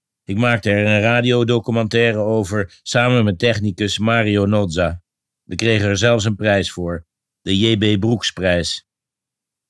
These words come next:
Twee jaar later was ik terug in Hamburg voor de première van een theaterstuk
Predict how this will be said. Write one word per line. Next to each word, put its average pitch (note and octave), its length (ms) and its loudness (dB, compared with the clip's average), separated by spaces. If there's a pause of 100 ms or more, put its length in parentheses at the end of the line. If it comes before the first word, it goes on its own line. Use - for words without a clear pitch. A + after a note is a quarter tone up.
(1120)
Twee D#3 180 -2
jaar C#3+ 140 4
later C#3+ 320 2
was G#2+ 140 0
ik F#2+ 120 -6
terug C3+ 240 -2
in A2 80 -2
Hamburg A#2 560 0
voor F#2+ 120 -6
de F#2+ 60 -2
première G#2+ 540 -2
van G2 140 -4
een G2 120 -4
theaterstuk A2+ 1040 -6